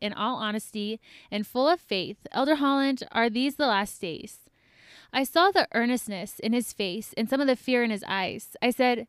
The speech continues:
'Yes, Elder, we are in the last days, but there is really nothing new about that.'" The promised second coming of the Savior began with the first vision of the prophet Joseph Smith in eighteen twenty.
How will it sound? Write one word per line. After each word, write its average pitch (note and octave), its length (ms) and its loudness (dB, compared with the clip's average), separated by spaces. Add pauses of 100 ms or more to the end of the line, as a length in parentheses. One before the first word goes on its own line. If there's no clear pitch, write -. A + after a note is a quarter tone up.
'Yes, C4+ 300 0
Elder, F3+ 480 -4 (340)
we D#4 180 4
are F4+ 60 6
in C4 200 2
the A#3+ 100 2
last G#3 340 -2
days, - 560 -4 (240)
but B3 140 0
there C4+ 180 4
is C4+ 220 2
really D#4 280 2
nothing B3 360 0
new A3+ 180 4
about G3+ 400 2
that.'" F#3 340 -2 (920)
The C4 100 4
promised D#4 440 2
second D4+ 280 2
coming A#3+ 300 0
of B3 80 0
the C4 100 2
Savior G#3 360 0
began G#3 480 0
with A3 100 -2
the G#3+ 140 -2
first B3 320 0
vision G#3 260 0
of G3+ 80 -4
the G3+ 140 -4
prophet G3 380 -4
Joseph G3 360 -2
Smith G3 260 -4
in G3+ 140 -6
eighteen G#3 340 -6
twenty. G3+ 520 -8